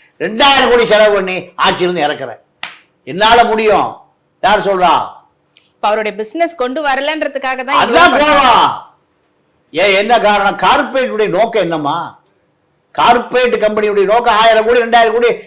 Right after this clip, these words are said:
Speaker 1: ஏன் செலவு பண்றான்? கொரியாவில இருந்து வந்து இங்க Hyundai கார் கம்பெனி வச்சிருக்கான்.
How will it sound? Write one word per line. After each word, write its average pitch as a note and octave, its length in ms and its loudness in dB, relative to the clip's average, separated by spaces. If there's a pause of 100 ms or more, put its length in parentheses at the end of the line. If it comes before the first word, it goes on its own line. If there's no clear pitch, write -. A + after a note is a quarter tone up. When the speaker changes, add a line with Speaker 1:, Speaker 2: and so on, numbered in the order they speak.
Speaker 1:
ஏன் A#3+ 220 2
செலவு A#3+ 340 0
பண்றான்? F3 440 0 (500)
கொரியாவில A3+ 460 4
இருந்து A#3+ 260 0
வந்து G#3+ 600 2 (200)
இங்க F3+ 180 -4
Hyundai G3+ 380 2
கார் F#3 240 0
கம்பெனி F3+ 240 -6
வச்சிருக்கான். C#3+ 400 -8